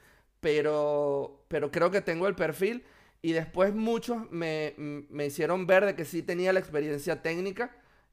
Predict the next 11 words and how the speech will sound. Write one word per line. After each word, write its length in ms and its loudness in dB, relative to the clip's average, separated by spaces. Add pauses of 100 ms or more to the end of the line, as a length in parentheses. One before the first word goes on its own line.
y 240 -2
que 140 -4
obviamente 380 2
podía 320 -2
crecer 320 -6
mucho 300 -10
más. 220 -2
Y 100 -4
básicamente 560 -4
así 260 -4
fue. 320 -6